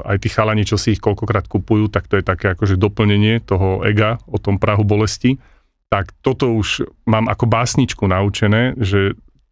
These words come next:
to je mýtus. Ja vôbec neviem, kto vymyslel slovo prach bolesti, lebo bolesť nemá nič s prahovosťou. To je proste nervový prenos, vzruch.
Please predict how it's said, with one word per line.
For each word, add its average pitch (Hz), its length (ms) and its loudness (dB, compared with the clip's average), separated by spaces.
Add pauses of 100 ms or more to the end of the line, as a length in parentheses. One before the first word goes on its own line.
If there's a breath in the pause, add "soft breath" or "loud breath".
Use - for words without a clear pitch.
to - 80 0
je 107 80 4
mýtus. - 480 -2 (240)
Ja 113 240 0
vôbec 156 240 2
neviem, 139 240 2
kto 120 80 4
vymyslel 123 320 2
slovo 113 320 0
prach 110 160 0
bolesti, 101 400 0
lebo 95 240 0
bolesť 123 400 2
nemá 120 80 2
nič 123 240 0
s - 20 -18
prahovosťou. 107 680 0 (480)
To - 80 -20
je 101 80 2
proste 107 420 0 (360 soft breath)
nervový 123 500 2
prenos, 113 640 -2
vzruch. 113 480 0